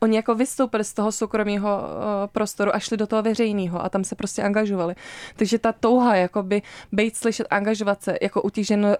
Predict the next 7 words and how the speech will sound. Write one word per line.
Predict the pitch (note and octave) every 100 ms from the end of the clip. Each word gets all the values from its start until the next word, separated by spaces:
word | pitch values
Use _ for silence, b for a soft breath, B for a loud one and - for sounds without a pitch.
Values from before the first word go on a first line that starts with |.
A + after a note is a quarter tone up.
| -
jako | G3 G#3
rozhodně | G#3 G3 G#3 G#3+ G#3
je, | F#3+ B B
byť | G3+ G#3+
v | A3
některých | A3 - G#3+ A3 -
ohledech, | G#3 G3 G3+ G3 G3+